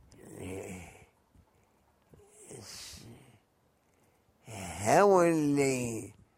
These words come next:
honor. Yes. Tuba.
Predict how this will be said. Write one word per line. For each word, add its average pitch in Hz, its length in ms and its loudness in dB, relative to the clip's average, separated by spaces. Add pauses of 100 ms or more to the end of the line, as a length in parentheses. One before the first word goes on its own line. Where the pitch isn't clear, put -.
(220)
honor. 110 580 0 (2250)
Yes. 113 380 0 (1600)
Tuba. 139 720 6